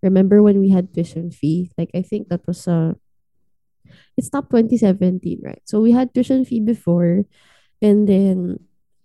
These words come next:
uh, they only go to me, well, one to visit, you know, and another is to help me pay my tuition fee because it's a big amount of money. So I might lose it on the way or something like that.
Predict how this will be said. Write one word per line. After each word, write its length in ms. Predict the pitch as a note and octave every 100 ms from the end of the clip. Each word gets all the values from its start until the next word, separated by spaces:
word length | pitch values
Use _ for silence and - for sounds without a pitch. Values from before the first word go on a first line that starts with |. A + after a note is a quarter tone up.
| _ _ _ - -
uh, 240 | A3 G#3 G3+
they 280 | G#3+ A#3+ G#3+
only 400 | A#3 C4+ C#4+ C#4+
go 180 | C4+ C4+
to 180 | -
me, 600 | B3+ G#3+ F3+ F3+ F3+ G3 -
well, 320 | - F#3+ G3 G3+
one 220 | G#3 G#3
to 60 | G#3+
visit, 720 | F#3+ G#3+ A3 - G3 F3+ F3 _
you 160 | G3+
know, 280 | F#3 F3 E3+
and 140 | F#3+ F#3+
another 540 | G#3 A3+ G#3 G3 F3+
is 420 | E3 F3 F3+ - _ _ _ _ -
to 80 | A3
help 240 | G#3 -
me 120 | G#3
pay 240 | G#3 F#3 F3+
my 140 | F#3+
tuition 320 | F#3 F#3+ G3+
fee 240 | G3 F3 F3+
because 360 | F#3 - F3+
it's 160 | - -
a 40 | G3
big 200 | G3 F#3+
amount 340 | F#3 F3 -
of 140 | G#3
money. 520 | C#4 C#4+ G#3 F3 F3 F3+
So 240 | - E3+
I 80 | E3+
might 260 | F3 F3+ C#4+
lose 280 | D#4 D4
it 260 | C4+ C4 C4
on 160 | F#3+ F3+
the 60 |
way 180 | F#3+ -
or 100 | G#3+
something 440 | G#3+ F#3 F#3 F#3 F#3
like 140 | -
that. 180 | - -